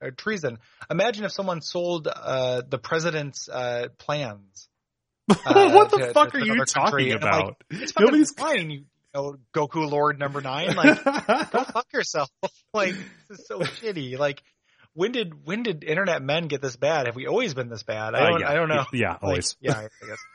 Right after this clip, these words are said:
Speaker 2: <laughs>
Speaker 1: It's just, it's extremely, like, I just feel like there is this polarization and this idea that, like,
Speaker 2: <laughs>
Speaker 1: you know, mm, mm, mm, the rules as, as a thing, uh, is just very, very,
Speaker 2: Mm.
Speaker 1: you know, pervasive right now.
Speaker 2: Yeah.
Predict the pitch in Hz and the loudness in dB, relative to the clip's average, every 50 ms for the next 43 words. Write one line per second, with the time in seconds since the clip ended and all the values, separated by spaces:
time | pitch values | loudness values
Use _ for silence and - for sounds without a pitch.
0 | - - 107 - - _ _ - - 202 139 185 185 196 - 233 233 214 208 202 | -16 -16 -16 -16 -18 _ _ -4 -2 -2 0 0 0 -2 -2 -4 -4 -4 -4 -2
1 | 175 202 190 - - - 226 240 240 233 214 180 175 160 165 165 160 202 196 - | -2 -4 -6 -8 -10 -10 -10 -8 -4 -2 -2 0 0 0 0 -2 -2 -4 -6 -4
2 | 214 196 185 156 165 165 160 151 156 135 - _ - 160 151 147 139 127 123 135 | -2 -2 -2 -2 -2 -4 -4 -6 -8 -10 -12 _ -4 -2 0 0 0 -2 -4 -6
3 | 127 - - 131 123 120 120 117 123 127 123 123 123 135 131 123 127 123 - - | -8 -6 -8 -8 -6 -6 -6 -4 -4 -4 -4 -4 -2 -2 -2 -2 -2 -4 -4 -4
4 | 117 117 117 113 - _ _ _ - 170 143 - - 160 151 160 131 120 120 127 | -4 -4 -6 -8 -14 _ _ _ -4 -4 -2 -2 0 0 2 2 0 -2 -4 -8
5 | - 175 208 214 226 247 254 - 302 311 311 285 247 226 214 233 277 311 285 247 | -12 -16 -14 -12 -12 -12 -12 -8 -8 -8 -8 -4 -2 0 0 2 2 2 2 2
6 | 226 226 214 - - _ - 165 156 - - 165 165 156 185 175 165 156 160 156 | 2 0 -2 -4 -10 _ -4 -2 -2 -2 -2 -4 -4 -2 -2 -2 -2 -2 -2 -4
7 | 147 - 180 175 170 160 151 143 139 135 - - 135 131 131 131 131 131 127 123 | -4 -4 -6 -6 -6 -8 -10 -12 -12 -14 -12 -10 -8 -6 -4 -2 -2 -2 -4 -6
8 | - - 160 147 131 156 160 147 143 127 120 - 156 160 165 160 156 139 147 147 | -6 -6 -6 -4 -4 -4 -4 -6 -8 -10 -4 -2 0 2 2 0 0 -2 -2 -2
9 | 139 135 135 131 123 123 123 - _ _ - 131 135 127 120 110 107 98 - - | -2 -4 -6 -6 -8 -10 -14 -16 _ _ -6 -4 -4 -2 -2 -2 -4 -4 -8 -12
10 | - _ - 131 127 120 135 135 123 120 117 - _ 147 135 139 135 135 - 139 | -16 _ -10 -10 -10 -6 -2 0 0 0 0 -2 _ -6 -2 -2 -2 0 0 -2
11 | 120 110 117 110 110 113 110 107 101 104 110 - - _ - 127 123 123 120 113 | -2 -2 -4 -4 -6 -8 -10 -10 -10 -10 -10 -12 -12 _ -4 -2 0 2 2 2
12 | 107 | 0